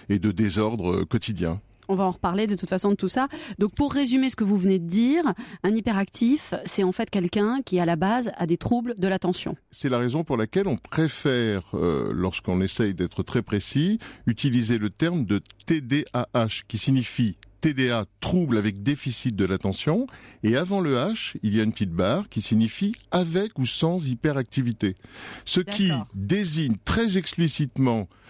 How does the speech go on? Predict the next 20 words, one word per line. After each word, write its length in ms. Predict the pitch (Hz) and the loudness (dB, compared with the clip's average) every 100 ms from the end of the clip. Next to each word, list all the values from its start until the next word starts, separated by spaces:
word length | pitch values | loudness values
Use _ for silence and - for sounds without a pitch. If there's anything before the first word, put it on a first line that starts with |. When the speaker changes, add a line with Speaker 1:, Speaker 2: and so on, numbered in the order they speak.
| - _ - | -20 _ 0
Speaker 1:
le 200 | 120 196 | 2 2
symptôme 480 | - 165 143 156 127 | 0 -2 0 0 0
prévalent 520 | 123 113 110 104 90 - | 0 2 2 0 -2 -2
pour 120 | 185 | 0
le 120 | 175 | 2
diagnostic, 500 | 135 127 120 - 123 | 2 2 0 -2 -6
c'est-à-dire 260 | - 98 92 | -2 0 2
le 120 | 101 | 2
déficit 400 | 107 135 127 117 | 2 0 -2 -2
de 80 | 101 | 0
l'attention, 520 | 92 95 98 202 240 - | 0 0 -2 0 -2 -2
et 100 | - | -2
le 80 | 165 | 0
symptôme 420 | 180 165 143 151 | -2 -4 -2 0
accessoire, 560 | 127 113 113 - 123 165 | 0 -2 -2 0 0 0
c'est-à-dire 400 | - 120 110 135 | 0 0 0 0
l'hyperactivité 760 | 131 117 117 107 - 92 87 151 | 0 0 0 -2 -2 -2 0 0
ou 40 | |
l'agitation. 560 | 120 110 110 95 - - - | 0 -2 -2 -4 -4 -10 -8
Speaker 2:
Compris. 380 | - 208 - | -6 -4 -4